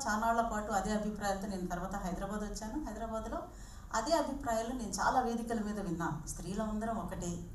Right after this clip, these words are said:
అప్పుడే మనకి, ఆ, ఏబిసిడి రిజర్వేషన్స్, ఆ, జరుగుతూ ఉన్నాయి ఒక పక్కన, ఇంకొక పక్కన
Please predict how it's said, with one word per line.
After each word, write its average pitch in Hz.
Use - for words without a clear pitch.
అప్పుడే 285
మనకి, 240
ఆ, 180
ఏబిసిడి 208
రిజర్వేషన్స్, 190
ఆ, 160
జరుగుతూ 175
ఉన్నాయి 170
ఒక 151
పక్కన, 165
ఇంకొక 240
పక్కన 247